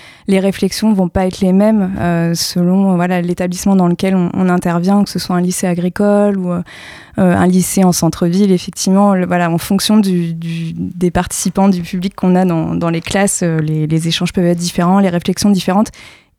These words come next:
Et du coup, les initiatives, euh, portées par les élèves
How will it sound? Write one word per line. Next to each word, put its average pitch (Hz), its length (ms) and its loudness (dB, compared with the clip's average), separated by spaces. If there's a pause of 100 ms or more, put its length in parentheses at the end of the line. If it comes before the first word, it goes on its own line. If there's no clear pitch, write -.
(120)
Et 226 140 4
du 190 160 0
coup, 226 140 0
les 190 240 4
initiatives, 185 680 0 (120)
euh, 170 320 0
portées - 340 -2
par 185 180 2
les 175 220 2
élèves 185 320 0